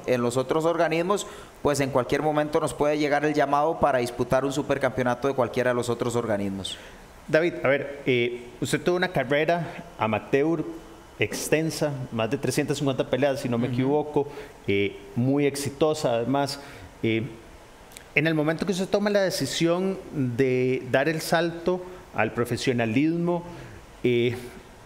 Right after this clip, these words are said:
Speaker 2: ¿se imaginaba todo esto? Yo, a ver, yo sé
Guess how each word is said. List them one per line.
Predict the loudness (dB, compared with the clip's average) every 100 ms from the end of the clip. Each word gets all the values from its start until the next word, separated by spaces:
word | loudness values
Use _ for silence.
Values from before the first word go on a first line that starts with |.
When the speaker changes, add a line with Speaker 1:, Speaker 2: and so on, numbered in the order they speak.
| -20 -20 -20 -4
Speaker 2:
¿se | 0
imaginaba | 2 2 2 2 2 0
todo | 2 2 4
esto? | 2 0 0
Yo, | 0 -2 -10 -12 0
a | 2
ver, | 2 -2 -12 -4
yo | -2 0
sé | 0 0 -4